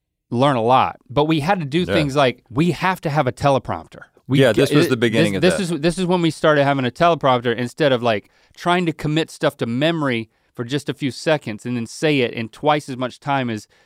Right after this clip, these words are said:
Speaker 1: it, it needs to take,
Speaker 2: And to clar-
Speaker 1: and with a lot more prep than we have time to give to it.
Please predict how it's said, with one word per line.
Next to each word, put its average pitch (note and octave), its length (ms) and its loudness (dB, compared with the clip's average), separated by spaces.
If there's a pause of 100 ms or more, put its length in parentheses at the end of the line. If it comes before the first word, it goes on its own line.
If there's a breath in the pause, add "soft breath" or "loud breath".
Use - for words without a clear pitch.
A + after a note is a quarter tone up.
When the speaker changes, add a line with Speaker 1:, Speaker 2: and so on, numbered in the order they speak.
(400)
Speaker 1:
it, C#3+ 220 -4
it B2 180 -4
needs C3 280 -2
to A2+ 120 -10
take, D#3 440 0
Speaker 2:
And C#3+ 160 -2
to C#3+ 80 2
clar- F#3+ 200 2
Speaker 1:
and F#3 100 2
with D#3 140 2
a C#3+ 40 4
lot C#3+ 220 4
more B2+ 160 0
prep - 480 2 (260)
than C3 140 0
we C3+ 140 2
have B2+ 240 2
time B2+ 240 0
to G#2+ 80 0
give D3 240 2
to - 180 -8
it. - 160 -14